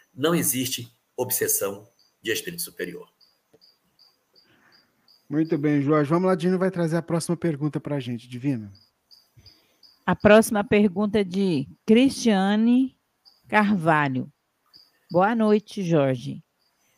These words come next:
Speaker 3: Poderia falar sobre os ataques espirituais nos dias do Evangelho no Lar e nos dias de tratamento espiritual? Estou passando por isso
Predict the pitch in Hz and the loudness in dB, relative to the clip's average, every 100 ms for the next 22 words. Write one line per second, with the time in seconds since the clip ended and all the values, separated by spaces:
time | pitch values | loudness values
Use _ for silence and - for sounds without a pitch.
0 | - 220 226 247 285 339 - 254 214 220 | -2 0 4 2 2 -4 -2 0 0 0
1 | 240 220 - 214 185 196 180 202 190 - | 0 -2 0 0 2 -2 0 0 0 0
2 | 202 196 180 202 - - 190 - 170 165 | 0 0 -2 -4 -2 -2 -2 -2 0 0
3 | 185 202 190 190 208 208 165 202 233 233 | 2 0 0 0 0 0 -2 -2 2 2
4 | 175 196 196 170 185 180 202 202 196 190 | 2 0 0 -2 -2 0 0 2 0 -2
5 | 170 151 151 165 208 240 _ _ _ _ | -2 -2 -2 0 -2 -4 _ _ _ _
6 | 208 208 247 180 165 226 285 262 220 - | -2 2 2 2 -2 -2 0 0 -4 -2
7 | 214 208 196 185 190 180 185 - - 170 | -2 -2 -4 -2 -4 -4 -6 -4 -6 -6
8 | 165 - 170 202 175 143 _ _ _ _ | -6 0 2 2 0 -4 _ _ _ _
9 | _ - 202 - 240 269 269 233 - 220 | _ -4 -4 2 4 4 2 -2 -2 -2
10 | 208 196 - 170 160 190 220 - | -2 -4 -2 -2 -2 -6 -6 -6